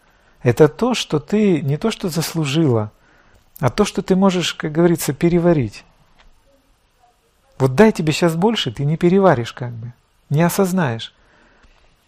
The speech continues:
Не потому, что тебе не дают, а потому, что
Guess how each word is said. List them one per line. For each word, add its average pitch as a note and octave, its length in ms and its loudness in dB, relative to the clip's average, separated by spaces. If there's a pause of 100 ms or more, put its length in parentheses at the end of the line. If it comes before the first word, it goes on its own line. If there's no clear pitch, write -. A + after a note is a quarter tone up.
(400)
Не D3+ 120 0
потому, A3 380 2
что - 160 -4
тебе D3+ 260 -2
не D3 140 0
дают, C#3 480 2 (1040)
а B2 80 2
потому, A#3 360 0
что F3 760 2